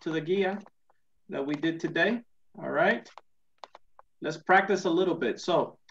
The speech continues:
uh, I want to do two things. We're going to practice W H questions with the verb to be, and we're going to practice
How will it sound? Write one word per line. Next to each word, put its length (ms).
uh, 400
I 120
want 240
to 60
do 280
two 320
things. 400
We're 100
going 220
to 100
practice 680
W 380
H 180
questions 680
with 280
the 120
verb 240
to 100
be, 260
and 120
we're 140
going 200
to 60
practice 520